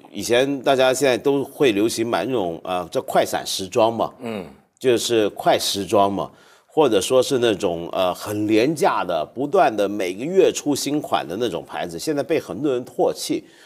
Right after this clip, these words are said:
Speaker 1: 是会认为它很便宜，但是那个便宜背后的环境代价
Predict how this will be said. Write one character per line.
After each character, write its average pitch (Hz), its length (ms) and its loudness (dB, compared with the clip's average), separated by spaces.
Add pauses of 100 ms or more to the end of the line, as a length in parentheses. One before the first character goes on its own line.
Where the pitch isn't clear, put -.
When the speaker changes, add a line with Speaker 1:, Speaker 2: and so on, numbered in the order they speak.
(200)
Speaker 1:
是 - 160 -4
会 196 80 8
认 185 340 4
为 110 240 4
它 160 180 -2
很 92 260 -6
便 87 360 -4
宜， 110 180 -4
但 151 80 -4
是 151 120 -2
那 156 100 -2
个 135 80 -2
便 127 240 -2
宜 151 80 0
背 151 220 2
后 139 180 -2
的 104 80 0
环 101 260 -2
境 131 240 -2
代 107 240 0
价 95 320 0